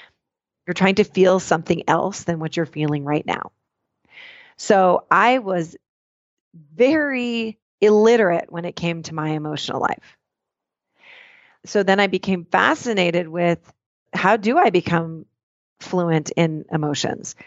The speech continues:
How do I learn to feel my feelings and experience life and all of these emotions?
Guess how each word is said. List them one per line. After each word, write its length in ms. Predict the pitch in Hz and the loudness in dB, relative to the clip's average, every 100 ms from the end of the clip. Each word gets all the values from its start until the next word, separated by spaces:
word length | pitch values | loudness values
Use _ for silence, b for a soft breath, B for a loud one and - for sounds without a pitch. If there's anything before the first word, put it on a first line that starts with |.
| B | B
How 220 | - 226 | 0 2
do 280 | 214 220 277 | 2 2 2
I 360 | 320 190 180 165 b b - | 4 4 2 -2 b b -12
learn 360 | 175 180 170 | -6 -6 -4
to 80 | 165 | -6
feel 240 | - 170 | -4 -4
my 140 | 160 156 | -2 -2
feelings 580 | 156 156 156 151 156 - | 0 0 0 0 -2 -2
and 420 | 160 175 165 160 - b _ | 2 4 2 0 -8 b _
experience 640 | 190 - 180 190 175 165 175 | -4 -2 0 2 4 4 2
life 360 | 170 170 - _ - | 2 2 -2 _ -2
and 280 | 180 170 - - - - | 0 0 -8 -18 -10 2
all 220 | 202 320 | 4 4
of 80 | 220 | 4
these 180 | 175 175 | 0 0
emotions? 480 | 170 160 185 185 | -2 -2 -4 -6